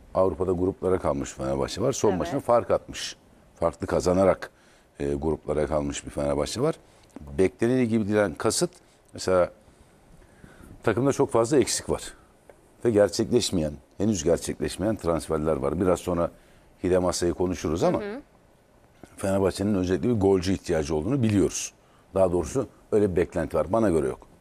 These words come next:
Speaker 1: Fenerbahçe'nin var. Solda bir beklenti var. Teknik direktör değişmiş. Ee, takımda birçok taş yine yerinden oynamış. Yüzde yetmişi hazır olan takımdan on bir futbolcu ayrıldı. Sekiz futbolcu eşikte bekliyor hala. Bak,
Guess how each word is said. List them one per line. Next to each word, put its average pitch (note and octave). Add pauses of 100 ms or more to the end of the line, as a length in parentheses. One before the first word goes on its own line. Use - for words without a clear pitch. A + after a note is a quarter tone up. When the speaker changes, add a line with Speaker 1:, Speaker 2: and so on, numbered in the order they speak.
(140)
Speaker 1:
Fenerbahçe'nin D2+
var. B1 (300)
Solda G2
bir E2+
beklenti E2
var. D2+
Teknik F#2
direktör E2+
değişmiş. D#2+ (640)
Ee, D#2
takımda G2
birçok -
taş G2
yine G2 (180)
yerinden F2
oynamış. F2 (340)
Yüzde G2
yetmişi A2 (160)
hazır F#2
olan F2
takımdan G2+
on C3+
bir G2
futbolcu E2
ayrıldı. G#2+
Sekiz B2
futbolcu G#2+ (460)
eşikte A2+
bekliyor F#2+
hala. C#2 (440)
Bak, -